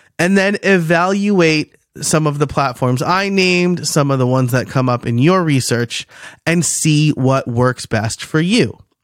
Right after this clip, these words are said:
Just like running shoes, New Balance might work for some people, Hoku might work for other people,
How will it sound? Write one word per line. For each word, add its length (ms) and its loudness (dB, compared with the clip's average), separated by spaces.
Just 540 -2
like 460 0
running 440 2
shoes, 680 -8
New 320 4
Balance 460 -2
might 160 2
work 220 0
for 120 -4
some 360 0
people, 680 0
Hoku 460 2
might 200 2
work 220 2
for 180 -4
other 240 -2
people, 600 0